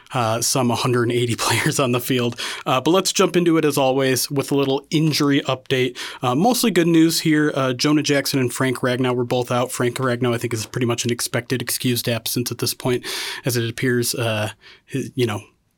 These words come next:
he, his wife, uh, i-, is pregnant and, and, and expecting soon. Uh, Jonah might be a little bit more of a concern. He did have a, um, what looked like a splint. It was kind of across the field, so I couldn't tell s-, specifically what he was dealing with, but, uh,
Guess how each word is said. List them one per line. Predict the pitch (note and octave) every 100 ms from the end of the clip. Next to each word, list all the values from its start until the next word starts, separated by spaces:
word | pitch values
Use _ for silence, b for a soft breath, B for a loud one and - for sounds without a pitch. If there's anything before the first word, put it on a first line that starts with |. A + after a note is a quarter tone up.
| _ -
he, | - D3
his | B2+ B2+
wife, | B2+ A#2+ C#3
uh, | B2 A2
i-, | C3 A#2
is | B2+ A#2+ -
pregnant | - B2 A2+ A#2
and, | A#2 A#2 A#2
and, | A#2+ A#2+
and | B2 B2+
expecting | B2 - B2+ - B2
soon. | - A2+ A2 A#2+ B B B
Uh, | D3
Jonah | C#3 G#3 B3
might | A#3 G#3+
be | F#3+
a | D#3
little | D3+ E3+
bit | G3 F#3+
more | F#3+ G3
of | F#3+
a |
concern. | G3 F3 F#3+ F#3
He | C#3+
did | C3+ D3+
have | - C3 C3 B2 -
a, | A#2+ A2+ G#2 B B B
um, | C3+ A#2 A#2 - -
what | C#3+
looked | C3+ D3+ E3
like | D3+
a | D#3+
splint. | - D3 D3
It | C#3+
was | A2+
kind | -
of | B2
across | B2 B2 C3 A2+
the | B2
field, | A#2+ A2+ -
so | A#2+
I |
couldn't | A2+ C3 A#2
tell | - A#2+
s-, | - -
specifically | - C#3+ - F3+ D3+
what | C#3 C3
he |
was | B2+
dealing | A2+ B2+ A#2+
with, | B2
but, | B2
uh, | A#2+